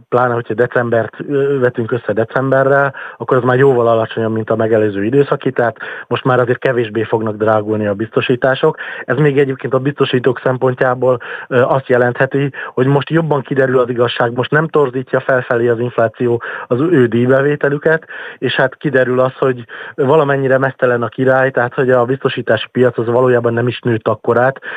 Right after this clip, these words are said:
mert az infláció egy virtuális bevételemelkedést okozott számukra, és igazából a piacnak a növekedés az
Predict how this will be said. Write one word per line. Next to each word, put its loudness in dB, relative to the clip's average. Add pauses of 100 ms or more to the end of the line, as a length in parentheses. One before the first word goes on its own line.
(120)
mert 0
az 0
infláció 0
egy -4
virtuális 0 (280)
bevételemelkedést 0
okozott -4
számukra, 0 (300)
és -6
igazából 2
a 2
piacnak -2
a 2
növekedés -2
az -2